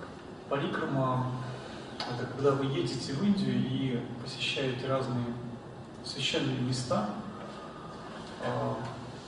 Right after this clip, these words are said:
где, э, есть разные учителя. Вы совершили парикраму, посмотрели на разных учителей, и дальше в соответствии вот со своим внутренним,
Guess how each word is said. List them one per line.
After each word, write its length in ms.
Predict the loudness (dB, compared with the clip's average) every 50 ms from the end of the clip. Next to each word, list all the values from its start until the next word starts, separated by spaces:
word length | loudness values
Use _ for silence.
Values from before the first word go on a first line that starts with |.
| -10 -10 -8 -6 -6
где, 320 | -6 -4 -2 0 4 6 6
э, 520 | 6 6 4 4 4 4 4 4 4 2 0 -2 -4 -8 -8 -10 -10 -10 -10 -10 -10 -10 -10 -10 -10 -10 -10 -10 -10 -10 -10 -10 -10 -10 -10 -10 -10 -10 -10 -10 -10 -10 -10 -10 -10 -10 -10 -12 -12 -12 -12 -12 -8 -4
есть 260 | -2 -2 -2 0 2 4
разные 320 | 4 4 4 4 2 2
учителя. 460 | 0 0 -2 -4 -2 0 0 0 0 0 -2 -4 -6 -6 -8 -8 -8 -10 -10 -10 -10 -8 -8 -8 -6 -6 -4
Вы 300 | -2 0 2 2 2 0 -2 -4 -6 -8 -8 -8
совершили 440 | -4 -2 0 2 2 2 2 2 2
парикраму, 560 | 2 2 4 4 2 2 2 2 2 2 0 0 -2 -2 -4 -4 -6 -6 -6 -8 -8 -8
посмотрели 580 | -8 -6 -2 -2 -2 0 2 2 2 2 2 0 -2 -4 -6 -8 -8 -10 -10 -12 -12 -12 -12 -12 -12 -12 -12 -12 -12 -12 -12 -12 -12 -8 -2 2
на 60 | 4
разных 320 | 6 6 6 4 2 0
учителей, 640 | -2 -2 -2 -2 -2 0 0 2 4 4 4 4 2 0 -2 -4 -4 -6 -6 -8 -8 -8 -8 -8 -4
и 40 | 4
дальше 420 | 8 8 10 10 8 4 2 2
в 40 | 0
соответствии 580 | 2 2 2 2 2 0 0 0 0 0 -2 0
вот 160 | 0 0 -2
со 160 | -2 -2 -2
своим 340 | -2 -2 0 0 2 2 2 0 -2 -2 -4 -6 -8 -8 -6 -6 -6 -6 -6 -6 -4 -4 -2
внутренним, 520 | 0 0 2 2 2 2 2 2 2 0